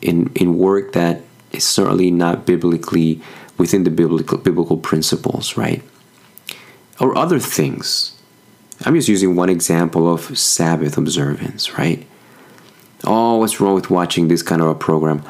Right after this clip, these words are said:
Oh, what's wrong with watching this?" Or, you know, "Come on, stop being so, so straight-laced." You know, we have to be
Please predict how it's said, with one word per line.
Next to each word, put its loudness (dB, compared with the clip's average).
Oh, 2
what's 0
wrong 2
with 0
watching 0
this?" 0
Or, 0
you 2
know, 2
"Come 0
on, 2
stop 0
being 2
so, 0
so -2
straight-laced." 0
You -4
know, 4
we 2
have 0
to 0
be -2